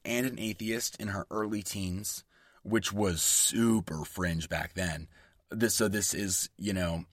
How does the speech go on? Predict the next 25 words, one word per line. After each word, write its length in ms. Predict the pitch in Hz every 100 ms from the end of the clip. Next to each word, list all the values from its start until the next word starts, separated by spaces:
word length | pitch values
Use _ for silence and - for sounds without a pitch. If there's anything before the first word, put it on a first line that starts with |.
| _ _ -
she 120 | -
was 80 | 92
born 260 | 92 104 101
in 100 | 101
nineteen 400 | 95 87 95 92
oh 140 | 90
eight, 220 | 87 85
so 120 | -
she's 240 | 90 92 87
twelve 560 | - 85 90 95 92 - -
in 140 | 92
nineteen 440 | 90 80 - 92
twenty. 460 | 85 90 87 92 110 _ _ _ _ _ _ _ _ _ _ _ -
So 340 | - 92 85 -
mid 280 | 107 113
nineteen 380 | 117 113 101 107
twenties, 580 | 92 101 92 92 82 -
she's 360 | - - 110 104
the 100 | 107
girl 400 | 92 98 92 90
who 120 | 107
doesn't 300 | 98 98 95
believe 280 | 90 95 90
in 100 | 92
God 480 | 90 87 85 85